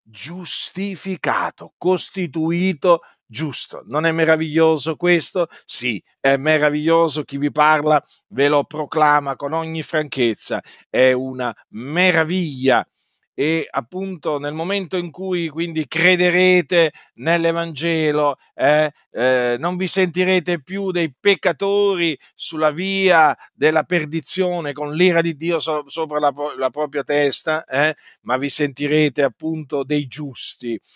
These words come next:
vi sentirete dei giusti lavati, imbiancati nel sangue dell'agnello, redenti che appunto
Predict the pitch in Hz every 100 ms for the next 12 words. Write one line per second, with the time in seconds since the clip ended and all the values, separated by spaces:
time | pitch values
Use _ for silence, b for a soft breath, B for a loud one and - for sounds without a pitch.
0 | B B 117 143 143 147 160 156 147 147
1 | 139 170 196 185 - 175 151 b b 123
2 | 143 165 170 151 151 143 143 139 170 165
3 | 156 151 143 139 - 170 170 160 160 156
4 | 151 147 147 139 127 123 117 - b -
5 | 147 175 180 175 160 135 131 120 143 143
6 | 135 123 156 160 151 143 135